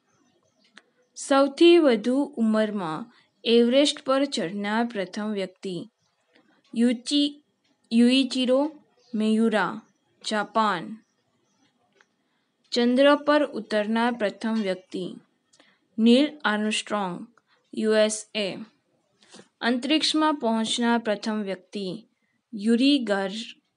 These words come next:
ગાગરિન, રશિયા. અંતરિક્ષમાં તરનાર,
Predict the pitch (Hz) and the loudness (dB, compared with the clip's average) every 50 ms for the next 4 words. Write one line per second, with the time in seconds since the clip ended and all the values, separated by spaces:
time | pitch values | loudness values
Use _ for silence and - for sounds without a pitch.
0 | _ _ _ _ _ _ _ _ _ - 214 214 214 220 214 208 226 220 220 202 | _ _ _ _ _ _ _ _ _ -6 0 2 2 2 2 0 0 -2 -2 -2
1 | 175 - - - _ _ _ _ _ _ _ _ - 214 214 214 - - 214 196 | -4 -8 -12 -18 _ _ _ _ _ _ _ _ -10 -8 -8 -8 -8 -8 -8 -6
2 | 185 165 143 214 - - _ _ _ _ _ _ _ _ _ - - - _ _ | -4 -4 -6 -8 -12 -18 _ _ _ _ _ _ _ _ _ -20 -20 -20 _ _
3 | _ _ _ _ _ _ _ _ - 226 240 233 240 240 285 285 - - 311 311 | _ _ _ _ _ _ _ _ -4 -2 -2 0 0 -2 -2 -4 -2 -2 0 0
4 | 311 320 294 285 247 214 208 214 220 220 226 226 240 240 262 - | 0 0 0 0 -2 -2 -2 -2 -2 0 0 0 0 -2 -4 -8